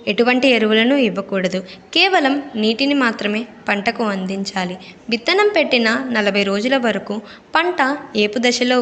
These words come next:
ఉంటుంది. ఈ దశ అనేది పంట పెరుగుదలకు చాలా ముఖ్యం. కనుకనే పంట పెరుగుదలకు కావాల్సిన ఎరువులను అన్నింటినీ ఈ దశలోనే ఇవ్వాలి. అలాగే ఈ దశలో పంట బూడిద తెగులు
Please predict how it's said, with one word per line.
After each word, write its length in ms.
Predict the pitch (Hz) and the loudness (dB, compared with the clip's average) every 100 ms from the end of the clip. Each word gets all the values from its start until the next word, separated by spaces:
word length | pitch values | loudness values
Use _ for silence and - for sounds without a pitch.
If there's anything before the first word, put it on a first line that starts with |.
| 214 | 0
ఉంటుంది. 420 | 196 196 196 190 190 - - 254 | -4 -6 -6 -6 -8 -12 -2 0
ఈ 40 | 233 | 2
దశ 160 | 233 359 381 | 2 2 2
అనేది 340 | 311 247 220 233 - - - | 4 2 2 -2 -4 -10 -2
పంట 220 | 220 220 311 | 0 0 2
పెరుగుదలకు 560 | 262 226 208 196 196 247 - - - | 2 2 0 -2 -4 -8 -8 -14 -2
చాలా 300 | 214 196 226 220 | 0 2 0 0
ముఖ్యం. 280 | 214 196 196 - - - | -4 -6 -8 -12 -20 -4
కనుకనే 440 | 311 392 392 285 247 254 - - | 0 2 2 4 2 0 -10 -4
పంట 160 | 240 254 381 | 0 0 2
పెరుగుదలకు 580 | 320 285 247 233 233 226 247 - - | 2 2 2 0 0 -2 -4 -8 0
కావాల్సిన 440 | 208 214 233 240 220 196 | 2 2 2 2 2 0
ఎరువులను 420 | 202 247 277 262 202 | 2 2 4 4 2
అన్నింటినీ 640 | 190 202 226 220 202 233 285 - - | 0 2 2 0 -2 -2 -4 -10 0
ఈ 40 | 226 196 | 2 2
దశలోనే 460 | 196 233 233 247 269 208 | 0 0 2 2 0 -2
ఇవ్వాలి. 400 | 180 185 180 175 - - - - | -4 -2 -2 -4 -10 -18 -12 -2
అలాగే 380 | 381 392 320 277 285 - - 240 | 2 2 4 2 0 -6 -4 0
ఈ 40 | 226 | 2
దశలో 340 | 196 - 202 208 208 - - 330 | 2 2 0 -2 -6 -18 -4 0
పంట 400 | 370 370 254 285 - 196 | 0 0 0 -2 -10 -4
బూడిద 260 | 202 226 247 262 | 0 2 0 2
తెగులు 340 | 277 226 220 | 2 2 2